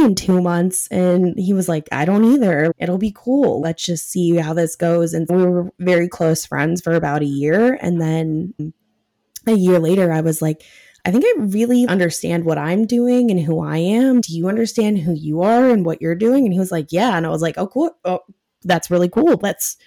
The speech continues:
let's see what we could, you wanna try this thing?" And he was like, "We'll see it." And it was a, just a really unique and really cool setting to just be like,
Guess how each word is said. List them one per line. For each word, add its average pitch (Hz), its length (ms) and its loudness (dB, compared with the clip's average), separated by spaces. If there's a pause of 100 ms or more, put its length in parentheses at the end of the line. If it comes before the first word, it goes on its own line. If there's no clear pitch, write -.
(260)
let's 165 240 -4
see 175 280 0
what 175 220 0
we 175 100 0
could, 170 240 -4 (220)
you 180 140 -4
wanna 180 140 -2
try 165 260 -6
this 359 180 -2
thing?" 440 300 -4
And 214 80 2
he 165 80 -4
was 170 180 -4
like, 185 300 -8
"We'll 208 160 0
see 240 260 2
it." 196 260 -2 (400)
And 226 80 2
it 214 40 4
was 208 240 2
a, 208 120 4
just 214 340 -2
a 247 180 4
really 190 360 2
unique 180 840 0 (200)
and 170 440 -2
really 180 340 2
cool 175 300 -6
setting 175 600 0
to 175 140 -2
just 170 420 -6
be 180 140 2
like, 156 360 -2